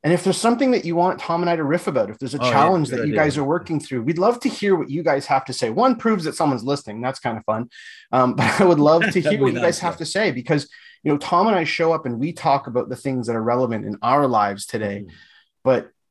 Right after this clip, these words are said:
Speaker 1: you know, I, I can almost guarantee you there's something that you're like, "Man, I'd love to." And look, we don't know what the hell we're talking about. We're just gonna try to riff on it and maybe engage in something that matters to you. So we'd love to hear that feedback and make this more interactive. That would be amazing as well.
Speaker 2: Mm.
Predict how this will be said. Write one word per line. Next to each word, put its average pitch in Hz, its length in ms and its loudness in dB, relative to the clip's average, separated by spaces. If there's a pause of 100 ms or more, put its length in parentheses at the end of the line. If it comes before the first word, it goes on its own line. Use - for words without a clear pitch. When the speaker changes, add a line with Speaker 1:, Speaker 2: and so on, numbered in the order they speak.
(160)
Speaker 1:
you 147 80 2
know, 135 100 4
I, 139 240 -2
I 156 80 0
can 175 160 2
almost 180 220 2
guarantee 170 320 0
you 196 80 -2
there's 139 160 -2
something 156 340 -2
that 127 160 -6
you're 135 140 -4
like, 113 120 -8
"Man, 135 300 0
I'd 110 140 -6
love 135 220 0
to." 120 260 0 (260)
And 143 100 2
look, 143 220 0
we 131 80 -4
don't - 140 -12
know - 60 -10
what - 100 -10
the 95 80 -8
hell 98 120 0
we're 104 120 0
talking 120 280 2
about. 135 220 4
We're 139 80 0
just 135 220 -4
gonna 135 160 0
try 139 140 0
to 123 60 2
riff 139 280 -2
on 120 160 -2
it - 100 -12
and 123 160 -6
maybe 127 560 -2
engage 127 460 0
in 117 100 -4
something 127 320 -4
that 120 80 -2
matters 107 360 -2
to 113 120 -10
you. 110 160 -4
So 117 140 -10
we'd 127 120 -4
love 147 220 4
to 147 80 -4
hear 139 160 0
that 120 160 0
feedback 117 420 -6
and 117 80 -6
make 117 160 -6
this 113 140 -12
more 110 180 -2
interactive. 101 440 -8
That 101 160 -4
would 101 100 -12
be 101 80 -8
amazing 95 400 -10
as - 100 -20
well. 120 180 -10
Speaker 2:
Mm. 104 200 -14